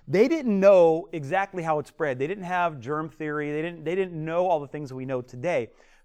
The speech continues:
but they knew that you could get it from other people. And so when the plague hit Wittenberg,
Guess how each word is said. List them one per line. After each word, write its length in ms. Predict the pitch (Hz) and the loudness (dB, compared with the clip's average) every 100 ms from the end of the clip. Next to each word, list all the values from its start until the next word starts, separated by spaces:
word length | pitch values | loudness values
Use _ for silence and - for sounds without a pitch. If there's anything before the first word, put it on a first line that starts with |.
| - | -4
but 140 | 180 | -4
they 160 | 180 160 | -2 -4
knew 680 | 156 165 202 240 254 262 - | -4 -4 -4 -4 -4 -6 -4
that 220 | 156 - | -6 -4
you 100 | 165 | -6
could 240 | 143 123 | -4 -10
get 220 | 101 165 170 | -4 0 0
it 200 | 180 - - | -2 -8 -8
from 260 | 151 143 - | -6 -6 0
other 460 | 143 143 143 135 - _ _ _ _ _ _ _ _ | 2 2 0 -2 -10 _ _ _ _ _ _ _ _
people. 540 | - 180 170 131 82 - _ - - | -8 -4 -4 -4 -8 -10 _ -14 2
And 180 | 202 190 | 2 4
so 320 | 240 208 180 - | 4 4 4 -10
when 160 | - 202 | -4 -2
the 80 | 202 | -2
plague 680 | - 190 240 254 277 - - | -4 -4 -2 -2 -6 -10 -16
hit 320 | 151 220 214 | -2 -2 -2
Wittenberg, 720 | 147 190 208 156 180 165 147 | 0 0 0 0 2 2 -2